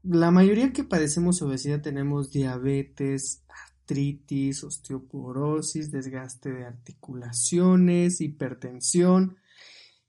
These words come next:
y bueno, en fin, muchas más. ¿Consideras que se puede deber a la mala alimentación o a la falta de ejercicio?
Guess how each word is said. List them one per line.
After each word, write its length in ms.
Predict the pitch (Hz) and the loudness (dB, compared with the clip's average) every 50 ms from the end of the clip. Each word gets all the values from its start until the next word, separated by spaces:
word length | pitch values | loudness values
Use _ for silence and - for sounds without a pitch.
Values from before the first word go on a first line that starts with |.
| _ - | _ -2
y 100 | 165 170 | 2 4
bueno, 400 | 175 180 165 156 147 147 - - | 6 6 6 4 2 -2 -4 -4
en 160 | 151 143 131 - | -2 -2 -2 0
fin, 400 | 151 147 135 120 117 - - - _ _ _ _ _ _ _ _ _ _ _ _ _ | 2 2 2 2 -2 -6 -12 -16 _ _ _ _ _ _ _ _ _ _ _ _ _
muchas 580 | 160 151 151 156 170 175 160 - - 147 135 135 | -4 -2 0 2 4 2 2 2 0 -2 -2 -4
más. 360 | 131 123 - - - - _ _ _ _ _ _ _ _ _ _ _ _ _ _ _ | -4 -6 -8 -10 -12 -14 _ _ _ _ _ _ _ _ _ _ _ _ _ _ _
¿Consideras 720 | - 180 180 180 185 196 190 185 214 220 247 277 285 - - | 4 6 6 6 6 4 2 2 2 2 0 0 -2 -4 -6
que 680 | - - 175 160 151 147 143 135 139 135 - - - _ - | -4 0 2 2 4 4 4 2 2 0 -2 -6 -12 _ -8
se 320 | - - - - 143 135 | -4 -4 -2 -2 -2 -2
puede 500 | - - - 170 180 190 190 185 226 233 | -4 -2 2 4 4 6 4 2 0 0
deber 520 | 220 190 151 139 147 151 151 151 151 - _ _ _ | 0 0 2 2 2 2 0 0 -4 -10 _ _ _
a 100 | 143 139 | -6 -4
la 120 | 135 131 | -4 -2
mala 240 | 131 147 170 190 214 | -2 0 0 0 0
alimentación 920 | 233 220 190 170 147 131 - 127 - - - 160 165 202 294 - - _ _ _ _ _ _ _ _ _ _ _ _ _ _ _ _ _ | 0 0 0 0 0 -2 -4 -4 -6 -4 -2 0 0 0 -2 -4 -8 _ _ _ _ _ _ _ _ _ _ _ _ _ _ _ _ _
o 720 | - 165 151 151 151 151 151 151 151 147 147 147 151 147 - | -2 2 2 4 4 4 4 4 4 4 4 2 2 0 -2
a 100 | - 139 | -2 -2
la 160 | 135 135 131 | -2 -2 -4
falta 420 | - - - 165 180 190 185 214 196 | -6 -4 -2 -2 0 0 -2 -2 -4
de 160 | 180 165 151 | -2 -2 -4
ejercicio? 880 | 147 - - 139 131 131 127 127 - - 151 139 - - - - - | -6 -6 -8 -10 -10 -10 -8 -8 -8 -6 -4 -4 -4 -4 -4 -6 -10